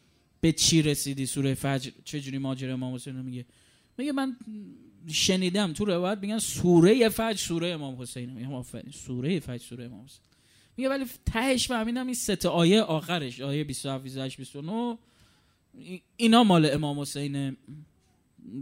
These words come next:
میگه: "هم چیه؟" میگه: "یا ایتها النفس المطمئنه ارجعی الی ربک راضیة مرضیه." خیلی اینجا صحبت کردن، بارا هم شنیدین. الان منم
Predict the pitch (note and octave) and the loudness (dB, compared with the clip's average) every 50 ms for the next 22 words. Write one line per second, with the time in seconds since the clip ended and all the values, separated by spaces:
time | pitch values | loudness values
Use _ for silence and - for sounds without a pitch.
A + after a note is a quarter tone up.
0 | - - D3 D#3 E3 F#3 F#3+ G3+ G#3 F3+ - - - A3+ A#3+ A#3 A3+ G#3+ G#3+ G3+ | -10 -8 -6 -2 0 0 2 0 0 0 -2 -2 0 2 2 2 2 2 -2 -6
1 | F3+ G#3 A3 G#3+ - _ - _ _ _ _ _ _ _ _ _ _ _ _ - | -8 -8 -10 -10 -12 _ -20 _ _ _ _ _ _ _ _ _ _ _ _ -8
2 | C#3 D3 F3 G3+ G3+ F#3+ C#3 F3 F#3+ G3+ G3 F#3+ F3+ - E3 D3+ D3+ C#3+ C#3+ C#3+ | -2 2 4 4 4 4 2 0 0 0 0 -2 -4 -4 -6 -4 -4 -4 -4 -6
3 | C#3+ C3+ - - - C3+ C3+ C3+ C#3 C#3 - - C#3 C3 C3 C3 B2+ B2 B2 A#2+ | -6 -8 -8 -8 -8 -6 -6 -6 -6 -8 -8 -8 -8 -6 -6 -6 -8 -8 -10 -12
4 | - - E3+ F#3+ F3+ D#3 D3 D3+ C#3+ A#2+ C#3 C3 G#2+ C3+ D3 C#3+ C#3 C#3 C#3 C#3 | -8 -6 -4 -4 -4 -4 -4 -4 -4 -4 -6 -8 -8 -8 -6 -6 -6 -6 -6 -6
5 | C#3 C#3 - - F3 G3+ G3+ - - E3 D3+ D3 C#3+ C#3 C#3+ D#3 E3+ E3+ E3 - | -8 -8 -6 -4 -2 -2 -2 -2 -6 -6 -6 -6 -6 -8 -8 -8 -10 -8 -8 -8
6 | D#3+ D#3+ D#3+ D3 C3 B2 B2 B2 B2+ A#2+ A#2+ A#2+ C3 - _ _ _ _ _ _ | -8 -8 -6 -8 -8 -8 -10 -12 -12 -12 -12 -12 -14 -16 _ _ _ _ _ _
7 | _ _ _ _ _ _ _ _ - - A#3 A3 G#3 G3 D#3 C#3 C#3 C3+ B2+ C3+ | _ _ _ _ _ _ _ _ -12 -6 -4 -4 -2 -2 -2 -4 -6 -8 -10 -12
8 | - - C#3+ B2+ B2+ A#2+ A#2 - - B2+ B2 B2 B2 A#2+ A#2+ - _ C3+ C3+ C#3 | -16 -14 -10 -8 -6 -6 -8 -8 -12 -12 -12 -12 -12 -14 -14 -16 _ -12 -10 -10
9 | D3 D#3 D3+ C#3 - C#3 B2 B2 A#2+ A#2 A2+ _ _ _ - D3 D#3 D#3 D#3 D#3 | -10 -10 -12 -14 -16 -18 -20 -20 -20 -20 -20 _ _ _ -14 -12 -8 -8 -6 -6
10 | D3+ D3+ | -6 -8